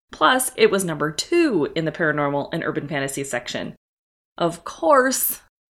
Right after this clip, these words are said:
I was second place to a naked chest dude, and oh man, did I want to dethrone him. <laughs> All right, so on Friday, I had my final promotion, which was Book Sense. I spent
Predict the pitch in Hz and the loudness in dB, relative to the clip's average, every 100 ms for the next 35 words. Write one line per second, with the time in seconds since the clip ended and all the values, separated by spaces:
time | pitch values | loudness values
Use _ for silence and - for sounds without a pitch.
0 | _ 175 160 156 - 185 208 226 156 - | _ -2 0 0 -2 -2 -2 -2 -4 -4
1 | - - - - 147 151 196 262 214 202 | -8 -14 -12 -8 -6 -4 -2 -2 -4 -6
2 | - 214 - 202 214 220 - 151 - - | -6 -6 -6 -4 -2 -2 -4 -4 -8 -4
3 | 220 247 226 190 220 233 196 156 151 165 | 0 0 0 2 2 2 2 2 2 0
4 | 160 175 - 170 151 147 101 156 - 240 | 0 -2 0 0 0 -2 -4 -8 -4 -4
5 | - - 233 233 240 269 - - _ _ | -4 0 0 2 -2 -4 -6 -20 _ _
6 | _ _ _ _ _ _ _ _ _ - | _ _ _ _ _ _ _ _ _ 2
7 | 196 160 - - 226 214 233 262 190 143 | 4 4 2 0 0 0 2 4 4 2
8 | 330 - _ _ - 175 208 294 254 - | 0 -8 _ _ -14 -6 -2 0 -2 -2
9 | 180 185 233 262 277 160 - 156 170 247 | 0 2 0 -2 -2 -2 -2 -6 -6 -10
10 | _ _ _ _ 185 196 180 165 - - | _ _ _ _ -6 -4 -2 -4 -4 -8
11 | - - - - _ _ _ - 170 - | -8 -6 -8 -8 _ _ _ -6 -4 -2
12 | 165 - | -4 -4